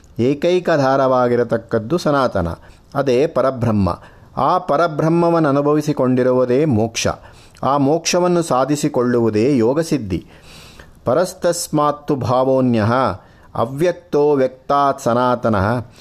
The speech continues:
ಯಃ ಸಾ ಸರ್ವೇಷು ಭೂತೇಷು ನಶ್ಯತ್ಸು ನ ವಿನಶ್ಯತಿ." ಅವ್ಯಕ್ತ ವ್ಯಕ್ತಗಳೆರಡಕ್ಕಿಂತಲೂ ಬೇರೆಯಾಗಿ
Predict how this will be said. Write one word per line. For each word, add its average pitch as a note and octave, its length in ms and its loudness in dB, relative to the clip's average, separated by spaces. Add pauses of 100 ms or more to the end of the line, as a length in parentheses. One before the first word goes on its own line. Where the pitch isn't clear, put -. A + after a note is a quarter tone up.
(320)
ಯಃ E3 320 0
ಸಾ D3+ 360 0
ಸರ್ವೇಷು D3 640 0
ಭೂತೇಷು B2+ 840 0 (340)
ನಶ್ಯತ್ಸು D3+ 800 -2
ನ E3+ 100 2
ವಿನಶ್ಯತಿ." A#2+ 680 -2 (520)
ಅವ್ಯಕ್ತ D3 580 -4 (280)
ವ್ಯಕ್ತಗಳೆರಡಕ್ಕಿಂತಲೂ C3 1500 0
ಬೇರೆಯಾಗಿ A#2 840 2